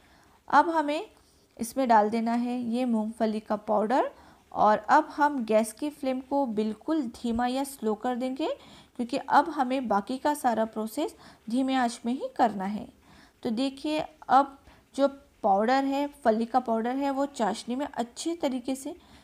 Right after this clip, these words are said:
मिक्स हो चुका है। और अब हम इसमें डालेंगे लगभग तीन टेबल स्पून मिल्क पाउडर और वन टीस्पून डालेंगे देसी घी।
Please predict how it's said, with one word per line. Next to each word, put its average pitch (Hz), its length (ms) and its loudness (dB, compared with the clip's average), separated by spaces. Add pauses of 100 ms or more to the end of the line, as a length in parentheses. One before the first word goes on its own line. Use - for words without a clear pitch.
(160)
मिक्स 208 320 -6
हो 254 120 0
चुका 262 300 2
है। 302 200 2 (800)
और 262 120 2 (120)
अब 302 200 6
हम 330 220 0
इसमें 277 340 -4
डालेंगे 226 500 0
लगभग 220 420 -2 (100)
तीन 320 240 -6
टेबल 254 380 0
स्पून 240 340 -6 (100)
मिल्क 196 260 -4
पाउडर 247 460 0 (1080)
और 285 440 4 (320)
वन 254 300 2
टीस्पून 285 540 -4
डालेंगे 233 540 0 (160)
देसी 202 480 -2
घी। 202 400 -8